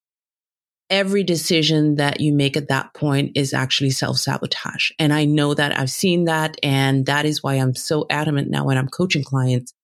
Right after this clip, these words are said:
to make sure that when things are happening in their personal life that are taking a toll on them personally, I do not let them, as much as I can, make, let them make big decisions when it comes to their business. All right.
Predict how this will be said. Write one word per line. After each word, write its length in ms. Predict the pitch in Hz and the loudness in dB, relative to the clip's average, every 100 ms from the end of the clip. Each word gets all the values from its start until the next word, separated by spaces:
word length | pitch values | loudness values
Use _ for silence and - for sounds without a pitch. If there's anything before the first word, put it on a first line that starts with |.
| _ _ _ _ - | _ _ _ _ -6
to 100 | 180 | 0
make 180 | 160 151 | 2 2
sure 460 | - 220 220 185 | 0 2 2 0
that 420 | 156 143 139 139 - | 0 0 2 0 -2
when 580 | - 151 143 143 143 143 | -2 2 2 2 2 0
things 320 | - 175 185 | -2 0 0
are 120 | 190 | 2
happening 500 | 170 151 151 151 143 | 0 0 -2 0 0
in 140 | 147 143 | 2 2
their 120 | 139 | 0
personal 460 | 135 147 143 156 143 | -2 -2 -2 0 0
life 340 | 135 139 135 | 2 0 -2
that 120 | 143 139 | -2 0
are 140 | 135 | 0
taking 400 | - 139 147 151 | 0 -2 0 0
a 80 | 139 | 0
toll 400 | - - 143 - | -4 -4 -2 -2
on 240 | 135 135 | 0 0
them 340 | 131 127 147 175 - | 0 0 -2 -4 -4
personally, 720 | 175 165 196 190 208 233 247 - _ _ _ _ | -2 0 0 2 2 0 -4 -12 _ _ _ _
I 140 | - 175 | -2 0
do 180 | 175 170 | 2 2
not 240 | 160 156 | 2 0
let 280 | 156 - - | 0 -2 -2
them, 400 | 143 139 143 - - | 0 2 0 -4 -6
as 160 | 156 143 | 0 2
much 240 | 147 143 | 2 2
as 80 | - | 0
I 80 | 131 | -2
can, 540 | 127 214 202 156 160 - _ _ _ _ - | 0 0 2 2 -2 -8 _ _ _ _ 0
make, 300 | 180 170 - | 0 0 -2
let 180 | 170 | -2
them 180 | - 160 | 0 2
make 460 | 151 147 143 - - | 4 2 0 -8 -4
big 200 | 156 147 | 0 0
decisions 640 | - 139 143 127 139 131 135 | 0 0 0 2 2 2 0
when 140 | - 135 | 0 0
it 120 | 120 | 0
comes 680 | - 135 123 123 127 127 - | -2 -2 0 2 0 -2 -2
to 280 | 139 131 131 | 2 2 2
their 240 | 131 127 | 0 -2
business. 800 | 123 120 117 - - - - - - | 0 0 0 -4 -6 -8 -10 -10 -4
All 140 | 123 | 0
right. 420 | 123 127 139 - | 2 2 2 0